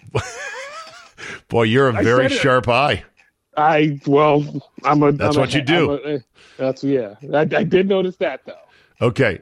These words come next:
Speaker 1: so, yeah, so there was a, uh, there was a woman on TikTok who, uh, said, you know, the New York Times needs to check themselves because they claimed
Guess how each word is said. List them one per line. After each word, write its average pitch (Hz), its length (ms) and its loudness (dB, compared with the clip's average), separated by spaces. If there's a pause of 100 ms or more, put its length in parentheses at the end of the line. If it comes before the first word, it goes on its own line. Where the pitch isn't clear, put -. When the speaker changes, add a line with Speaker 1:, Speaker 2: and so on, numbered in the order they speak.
Speaker 1:
so, 120 240 2
yeah, 123 260 2
so 117 180 -2
there 120 160 2
was 113 220 0
a, 107 240 4
uh, 104 420 2
there 104 100 0
was 101 100 2
a 107 40 0
woman 127 260 0
on 113 160 -2
TikTok 87 680 -4 (480)
who, 104 240 0
uh, 98 200 2
said, 101 540 -2 (320)
you 104 120 -2
know, 90 360 -4
the 95 140 -6
New 104 120 -2
York 120 240 0
Times 107 500 -2
needs 104 260 -2
to 90 100 -10
check 165 320 -2
themselves 92 500 -4
because 95 380 -4
they 92 100 -2
claimed 95 760 -2